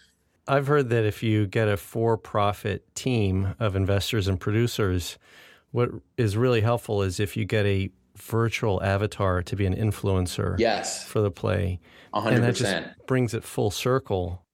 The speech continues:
Speaker 2: I did want to, my friend Cody Victor, who's an amazing filmmaker who helped me make TikToks for the show, they're nineteen years old.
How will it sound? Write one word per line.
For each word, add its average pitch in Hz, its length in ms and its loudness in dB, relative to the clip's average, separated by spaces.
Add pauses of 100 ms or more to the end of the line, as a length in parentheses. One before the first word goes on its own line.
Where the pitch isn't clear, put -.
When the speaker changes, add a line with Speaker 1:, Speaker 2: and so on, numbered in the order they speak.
(240)
Speaker 2:
I 123 160 2
did 123 340 0
want 107 360 0
to, 104 420 0
my 107 260 -2
friend 117 260 0
Cody 104 280 0
Victor, 92 420 0
who's 90 160 -4
an 92 100 0
amazing 87 640 0
filmmaker 90 640 -2
who 95 80 -2
helped 90 300 0
me 90 100 0
make 85 460 -2
TikToks 87 500 -2
for 95 60 -2
the 87 80 0
show, 82 320 2
they're 87 480 2
nineteen 92 420 -2
years 87 220 -2
old. 82 320 0